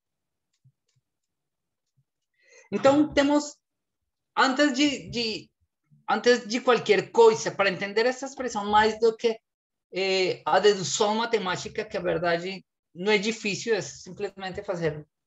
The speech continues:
eh, duas derivadas. É bem importante tentar entender por que razão que estas duas,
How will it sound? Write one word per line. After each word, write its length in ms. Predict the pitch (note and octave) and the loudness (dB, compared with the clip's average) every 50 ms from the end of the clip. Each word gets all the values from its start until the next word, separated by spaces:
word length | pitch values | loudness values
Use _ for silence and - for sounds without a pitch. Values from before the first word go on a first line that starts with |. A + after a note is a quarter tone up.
| _ _ _ - | _ _ _ -6
eh, 100 | - D#3+ | -6 -6
duas 260 | D#3+ D#3 F3+ F3 E3 | -4 -2 -2 -2 0
derivadas. 540 | E3+ F#3+ F3+ F3+ D#3 D#3 D3+ - - - - - - - _ _ _ _ _ _ _ _ _ - | 0 -2 -4 0 -2 -2 -2 -2 -6 -12 -14 -18 -20 -20 _ _ _ _ _ _ _ _ _ -2
É 120 | - G#3+ A3 | 2 4 4
bem 300 | F#3 F3+ B3 C4+ C#4 C#4+ | 4 4 4 4 6 4
importante 760 | D4 C#4+ D4 D4+ - - - A#3 A#3+ B3 A#3+ - - C4 - | 4 6 4 4 2 2 0 0 2 2 0 -2 -6 -8 -6
tentar 480 | - A#3+ A3 F#3 G#3 G3+ G3+ G3+ - - | -4 -4 -4 -2 0 0 -2 -2 -4 -4
entender 800 | - A3+ B3 A#3+ A3+ A3+ A3+ G3+ F#3+ F3+ F#3+ A3+ A#3+ A#3+ A3+ - _ _ _ _ _ _ _ _ _ | 0 2 2 2 4 4 2 2 2 4 4 4 4 4 0 -4 _ _ _ _ _ _ _ _ _
por 300 | - A3+ A3 G#3+ G#3+ - | 6 6 6 6 4 -2
que 160 | - B3+ B3+ | 0 2 2
razão 680 | B3+ B3+ C#4+ D4 C#4+ - - C4 A#3 A3+ A3 A3+ A#3+ - _ _ _ _ _ _ _ _ _ _ _ _ _ - | 2 4 2 0 0 0 -2 -2 -2 -2 -2 -6 -10 -12 _ _ _ _ _ _ _ _ _ _ _ _ _ -8
que 280 | - A3+ A3 A3 - - | 0 0 0 0 0 0
estas 400 | F#3+ A3 A3+ A3+ - B3 B3 A3+ | 2 2 4 4 2 2 2 2
duas, 540 | G#3 A3+ B3 B3 B3 A#3+ A#3+ - - - _ | 2 2 4 4 4 2 0 -6 -16 -20 _